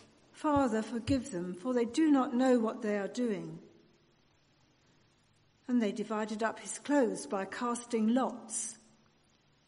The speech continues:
One of the criminals who hung there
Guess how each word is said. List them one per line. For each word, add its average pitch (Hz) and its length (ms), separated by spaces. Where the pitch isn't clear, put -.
One 320 260
of 277 100
the 214 60
criminals 208 580
who 226 120
hung 220 320
there 175 360